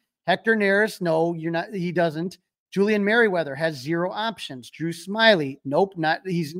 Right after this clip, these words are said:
not, uh, someone that can be optioned anymore at this time. Mark Leiter Junior, zero options. Jose Cuas has two options.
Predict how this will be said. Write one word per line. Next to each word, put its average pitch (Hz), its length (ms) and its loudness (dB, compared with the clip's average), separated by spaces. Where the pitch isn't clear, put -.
not, 165 340 4
uh, 160 200 2
someone 170 280 -2
that 156 100 0
can 160 80 -12
be 156 80 0
optioned 160 380 2
anymore 139 300 -6
at 131 100 -16
this 143 180 -18
time. 143 280 -6
Mark 196 260 6
Leiter 202 340 6
Junior, 180 500 -2
zero 175 380 2
options. 214 680 -6
Jose 233 360 0
Cuas 262 380 0
has 226 240 -2
two 226 280 0
options. 139 580 -2